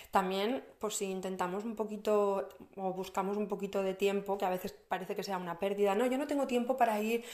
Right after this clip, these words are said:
a un supermercado y luego ir a negocio local y luego irme al mercado y luego", bueno, pues quizás no tienes tiempo porque trabajas mucho para poder pagar todo lo que <laughs> compras en el supermercado, ¿no? Bueno,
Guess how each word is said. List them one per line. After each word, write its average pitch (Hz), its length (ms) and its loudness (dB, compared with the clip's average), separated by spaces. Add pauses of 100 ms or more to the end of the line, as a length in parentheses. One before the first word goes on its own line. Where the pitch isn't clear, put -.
(160)
a 214 60 2
un 214 100 0
supermercado 214 720 2
y 277 40 2
luego 226 340 8
ir 220 120 4
a 214 60 6
negocio 202 380 0
local 196 440 8
y 226 60 2
luego 220 200 6
irme 208 220 2
al 196 100 0
mercado 202 540 4
y 269 40 2
luego", 233 300 8 (560)
bueno, 196 380 4
pues 190 480 2 (200)
quizás 247 760 4
no 220 160 2
tienes 240 260 2
tiempo 247 220 2
porque 240 160 6
trabajas 214 400 0
mucho 240 320 0
para 208 200 0
poder 196 320 0
pagar 208 380 4 (360)
todo 202 220 10
lo 214 100 10
que 233 100 4
<laughs> - 80 0
compras 185 360 0
en 190 120 4
el 202 80 6
supermercado, 190 800 6
¿no? 202 140 2
Bueno, 190 220 2